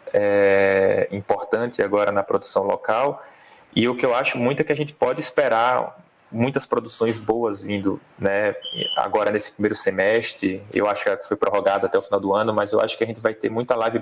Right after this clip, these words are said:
bacana e talvez, assim, mais estru-, estruturada até, porque, é,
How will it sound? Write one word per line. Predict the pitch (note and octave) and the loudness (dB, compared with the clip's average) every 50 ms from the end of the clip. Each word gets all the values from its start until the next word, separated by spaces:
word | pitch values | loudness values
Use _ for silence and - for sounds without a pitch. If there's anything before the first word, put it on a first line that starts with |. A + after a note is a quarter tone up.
| A2+ - | -4 -4
bacana | - A#2 A2+ - - - A2+ A2+ A#2+ A#2 G#2+ G#2 - _ _ - - - - - - - - - - | -4 -4 -4 -4 -4 -2 -2 0 0 -2 -2 -4 -6 _ _ -16 -16 -16 -18 -20 -20 -20 -20 -8 -2
e | - G#2+ | -2 -2
talvez, | - - A#2 A2+ G#2 A#2 A#2 A2+ | 0 0 -2 0 0 0 0 0
assim, | A2+ A2+ - A2+ G#2+ | -2 -2 -2 -2 -2
mais | G#2+ A2 A2 A2 A2+ | 0 -2 -2 -2 -6
estru-, | A#2 - - - - - | -8 -10 -8 -8 -6 -4
estruturada | - - - A#2+ A2+ - B2 A#2 G#2 G#2 A#2 A#2 A2 | -4 -2 -2 -2 -2 0 2 2 4 4 4 4 2
até, | - - - G#2 G#2+ | 2 2 0 0 0
porque, | - - G#2+ - - - A#2 A2+ A2 G#2 - - - - - - - - - - _ _ - | 0 -2 -4 -2 0 0 0 0 0 -2 -4 -8 -20 -20 -20 -20 -20 -20 -20 -20 _ _ -2
é, | A2 A2 A2+ A2+ A2 A2 A2 G#2+ G#2+ G#2+ G2+ - - | 0 2 2 2 2 4 4 4 4 4 2 0 -4